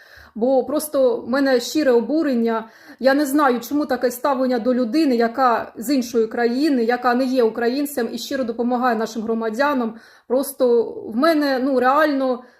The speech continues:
відчуття сорому, сорому за наших можновладців, сорому за наших, е, людей, які,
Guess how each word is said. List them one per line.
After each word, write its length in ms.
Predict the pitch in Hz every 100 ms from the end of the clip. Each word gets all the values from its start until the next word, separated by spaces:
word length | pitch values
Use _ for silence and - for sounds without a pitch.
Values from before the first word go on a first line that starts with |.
| _ _
відчуття 540 | 226 233 285 247 302 285
сорому, 600 | 285 302 254 226 226 226
сорому 440 | 269 294 247 233
за 160 | 233 262
наших 500 | 254 233 240 226 - - _
можновладців, 840 | 240 233 240 233 294 320 - 254 240
сорому 440 | 277 254 240 233
за 160 | 220 240
наших, 440 | 240 226 220 226
е, 140 | 220 220
людей, 340 | 240 233 294
які, 400 | 240 233 247 233